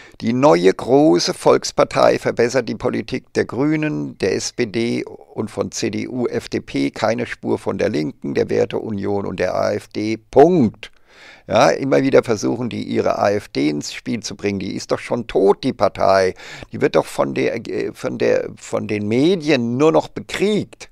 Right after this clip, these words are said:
Da, da, das ist doch, sie können doch nicht die, die Deutschland regieren mit einer Partei, die von allen Medien nur noch bekriegt wird. Ja? Also, entweder,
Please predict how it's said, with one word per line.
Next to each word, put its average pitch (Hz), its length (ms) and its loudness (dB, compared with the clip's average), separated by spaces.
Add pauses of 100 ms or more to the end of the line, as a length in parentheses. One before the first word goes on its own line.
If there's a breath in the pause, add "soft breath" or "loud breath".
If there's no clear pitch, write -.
(420 loud breath)
Da, 98 320 2
da, 98 200 0
das - 440 -4
ist - 200 -8
doch, 120 120 0
sie 131 120 -6
können 156 320 0
doch 117 160 4
nicht - 340 -8
die, 123 120 -4
die 120 200 -2
Deutschland 117 720 2
regieren 127 460 0
mit 131 120 0
einer 120 220 2
Partei, 127 540 2
die 139 100 -4
von - 220 -4
allen 131 320 0
Medien 131 360 -2
nur 127 140 -2
noch 131 160 0
bekriegt - 600 -4
wird. 95 360 0 (140)
Ja? 151 240 -2 (600 loud breath)
Also, 101 760 4 (1080 soft breath)
entweder, 147 580 2